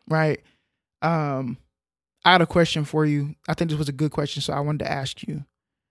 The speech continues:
I think a lot of, and this kinda goes a little bit off topic, but it is what it is. Um, I think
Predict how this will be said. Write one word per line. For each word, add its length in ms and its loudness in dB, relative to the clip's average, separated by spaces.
I 120 0
think 220 0
a 40 4
lot 220 4
of, 100 -2
and 100 6
this 100 4
kinda 220 0
goes 160 4
a 40 2
little 140 6
bit 100 4
off 180 2
topic, 380 2
but 140 0
it 100 0
is 180 2
what 120 -2
it 60 -2
is. 320 -2
Um, 480 -4
I 120 4
think 260 -4